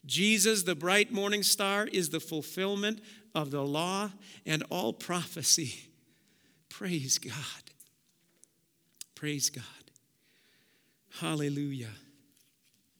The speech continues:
I want to leave you with one final thing that is a beautiful thing that the cross has done. Do you know that Jews and Gentiles traditionally did not get along?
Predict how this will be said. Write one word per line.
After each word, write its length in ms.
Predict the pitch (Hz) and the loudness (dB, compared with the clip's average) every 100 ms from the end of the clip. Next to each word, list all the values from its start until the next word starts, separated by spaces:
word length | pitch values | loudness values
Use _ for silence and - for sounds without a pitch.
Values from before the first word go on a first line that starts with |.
| _ _ _ _ _ _ _ _ _ _ _ _ _ _ _ _ _ _ _ _ _ _ _ _ | _ _ _ _ _ _ _ _ _ _ _ _ _ _ _ _ _ _ _ _ _ _ _ _
I 100 | 160 | -4
want 200 | 156 175 | 0 0
to 60 | 170 | 2
leave 180 | 180 165 | 2 0
you 120 | 160 | -2
with 200 | 156 135 | -4 -4
one 500 | 143 151 180 185 185 | -8 -6 -4 -4 -8
final 460 | - 185 180 175 165 | -8 -6 -4 -4 -6
thing 560 | - 160 156 139 127 - _ _ _ _ _ _ _ _ - | -6 -4 -2 -4 -8 -16 _ _ _ _ _ _ _ _ -6
that 160 | 151 | -2
is 140 | 151 139 | 0 0
a 40 | |
beautiful 460 | 123 151 180 165 170 | -2 -2 -2 -2 -8
thing 240 | - 156 | -6 -4
that 140 | 135 | -4
the 80 | 131 | -8
cross 380 | - 143 139 - | -10 -10 -4 -4
has 180 | 135 110 | -4 -8
done. 300 | 117 110 104 - _ _ _ _ _ _ _ _ _ _ - _ _ _ _ _ _ _ _ _ | -8 -12 -16 -20 _ _ _ _ _ _ _ _ _ _ -20 _ _ _ _ _ _ _ _ _
Do 80 | 156 | -2
you 60 | |
know 100 | 170 | 0
that 160 | 175 160 | 2 0
Jews 380 | 135 175 185 151 | 0 0 2 2
and 100 | 151 | 0
Gentiles 640 | 156 160 156 165 165 156 | -2 -2 -2 -2 0 -2
traditionally 640 | - 139 143 151 160 151 151 | -4 -4 -2 -2 -4 -4 -4
did 220 | 135 127 | -4 -6
not 280 | 131 127 - | -6 -8 -8
get 120 | 135 | -8
along? 340 | 123 117 123 | -8 -10 -12